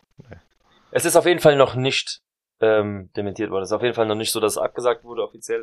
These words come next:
Speaker 2: Es ist
Speaker 1: Es sind
Speaker 2: noch im
Speaker 1: viele
Speaker 2: Raum.
Speaker 1: Gerüchte, dass angeblich ja
Speaker 2: Ja,
Speaker 1: im
Speaker 2: ja.
Speaker 1: Februar es ja sowieso nicht geht, weil ja auch noch, äh, wir in Saudi-Arabien sind, wegen, äh, Supercopa de España und bla, und wann soll das denn stattfinden und mehr, mehr, mehr, mehr, mehr, keine Ahnung.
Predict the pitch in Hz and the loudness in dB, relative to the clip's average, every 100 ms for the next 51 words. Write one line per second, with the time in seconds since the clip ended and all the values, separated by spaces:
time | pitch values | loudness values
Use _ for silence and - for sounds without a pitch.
0 | - 107 123 - 123 113 110 117 120 127 | -10 -14 -10 -8 -6 -6 -6 0 2 2
1 | 98 117 - 113 101 98 120 95 85 101 | 0 -2 -2 -6 -6 -6 -6 -10 -6 -6
2 | - 104 - 104 101 95 92 98 101 101 | -4 -6 -2 -2 -2 -4 -4 -4 -6 -2
3 | 101 98 - 92 87 92 90 98 104 98 | -2 -2 -4 -10 -8 -8 -6 -6 -6 -8
4 | - 98 95 98 - 92 90 92 95 92 | -10 -6 -6 -6 -6 -6 -4 -4 -4 -4
5 | 95 - - 107 95 95 92 - - - | -4 -6 -10 -8 -4 -4 -6 -12 -20 -20
6 | - 107 101 92 107 101 98 92 110 98 | -8 -4 -2 0 0 2 2 4 2 2
7 | 101 98 85 101 101 98 92 - 92 87 | -4 -6 -4 -4 -4 -6 -10 -10 -10 -8
8 | 90 90 87 - - - - - - 104 | -10 -10 -12 -14 -16 -14 -16 -16 -20 -20
9 | - _ _ - - - 95 104 92 87 | -20 _ _ -14 -8 -6 -4 -4 -4 -2
10 | 85 - 131 127 123 123 120 120 101 90 | -6 -2 0 0 0 0 0 -2 -6 -12
11 | - 113 120 113 92 87 87 90 90 - | -4 0 2 0 -4 -8 -6 -6 -6 -6
12 | 92 - 113 - - 113 110 107 101 85 | -8 -4 -4 -6 -8 -8 -8 -10 -10 -8
13 | 92 87 80 78 76 78 90 101 - 87 | -8 -8 -10 -14 -12 -8 -6 -6 -6 -10
14 | 87 90 90 | -6 -4 -4